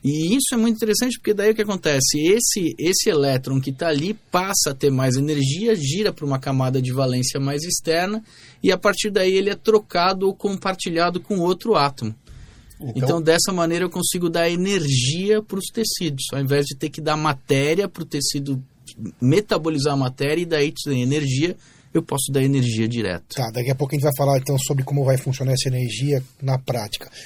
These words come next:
Speaker 3: Mas pra quem tá ouvindo entender também, então o nosso fígado, né, ele também é feito de, inicialmente de células, lá os hepatócitos. Dentro desse hepatócito tem os átomos, né,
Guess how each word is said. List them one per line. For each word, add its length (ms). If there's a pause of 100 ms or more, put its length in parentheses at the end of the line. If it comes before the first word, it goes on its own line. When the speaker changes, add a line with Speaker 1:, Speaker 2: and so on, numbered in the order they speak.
(140)
Speaker 3:
Mas 160
pra 100
quem 160
tá 80
ouvindo 260
entender 600
também, 400 (240)
então 160
o 180
nosso 400 (140)
fígado, 460 (380)
né, 260 (240)
ele 680
também 440
é 60
feito 360
de, 200 (280)
inicialmente 640
de 100 (120)
células, 480
lá 140
os 120
hepatócitos. 840
Dentro 360
desse 160
hepatócito 560
tem 300
os 240 (180)
átomos, 380 (500)
né, 260